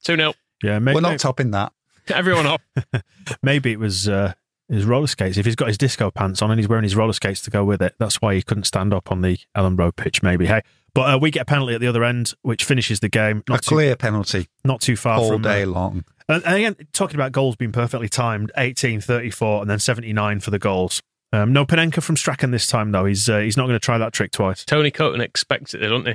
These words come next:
Speaker 1: He stands still in the middle of the goal, which is, um, it's unusual to see a keeper do that, but he's obviously seen him the week before, and he's thought, "Well,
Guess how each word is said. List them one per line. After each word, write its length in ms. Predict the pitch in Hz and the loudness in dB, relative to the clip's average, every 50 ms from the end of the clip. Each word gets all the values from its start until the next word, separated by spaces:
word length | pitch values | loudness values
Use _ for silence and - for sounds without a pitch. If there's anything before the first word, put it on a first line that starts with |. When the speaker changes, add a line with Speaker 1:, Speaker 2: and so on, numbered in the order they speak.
| - _ | -6 _
Speaker 1:
He 60 | - | -8
stands 360 | - - - 143 135 127 113 - | -6 -4 -2 0 0 0 0 -2
still 220 | - - 139 135 | -2 0 0 0
in 60 | 123 113 | 2 0
the 60 | 113 | 0
middle 180 | 113 113 117 | 0 0 0
of 60 | 113 110 | 0 -2
the 60 | 110 | 0
goal, 260 | 107 127 127 120 113 | 0 0 0 0 0
which 200 | 107 107 - - | -2 -4 -6 -6
is, 120 | 110 104 107 | -6 -4 -2
um, 340 | 110 107 104 101 104 98 101 _ _ _ _ _ _ _ - | 0 0 -2 -2 -4 -8 -14 _ _ _ _ _ _ _ -10
it's 180 | - - - - | -6 -4 0 0
unusual 400 | 196 190 180 185 175 143 151 135 | 2 4 4 4 2 2 0 -2
to 80 | - - | -2 -2
see 100 | 143 131 | -2 -2
a 40 | |
keeper 280 | 120 - 147 131 - 131 | 0 0 -2 -2 0 0
do 180 | 120 151 151 127 | 0 2 2 2
that, 180 | 113 107 92 - | 0 -2 -4 -4
but 80 | - 104 | -6 -4
he's 100 | 123 135 | -4 -4
obviously 260 | 135 123 - - 117 | -4 -4 -4 -4 -4
seen 240 | - - 135 127 120 | -2 0 0 0 0
him 100 | 113 113 | 0 0
the 80 | 117 | 0
week 180 | 113 113 - - | 0 -2 -2 -4
before, 300 | - - - 120 110 107 | -8 -4 -2 -2 0 0
and 80 | 101 | -2
he's 100 | 110 107 | -4 -4
thought, 200 | - - 110 - 104 | -4 -4 -4 -2 0
"Well, 220 | 117 120 120 117 | 0 0 0 0